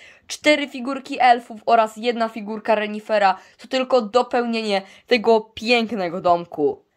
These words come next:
Zestaw pochodzi z dwa tysiące dwudziestego roku i właśnie w tym roku wychodzi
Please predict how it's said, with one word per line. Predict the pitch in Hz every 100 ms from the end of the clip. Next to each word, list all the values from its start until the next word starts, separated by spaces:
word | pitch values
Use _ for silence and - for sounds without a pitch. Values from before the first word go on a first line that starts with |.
| _ -
Zestaw | 196 269 285 269
pochodzi | 262 240 226
z | 185
dwa | 185 240
tysiące | 254 240 220
dwudziestego | 185 185 190 - 202 190
roku | 165 - 220 254 - - _ _ -
i | 269
właśnie | 277 277 277 240
w |
tym | - 247 233
roku | 226 220 214
wychodzi | 185 220 240 214 196 185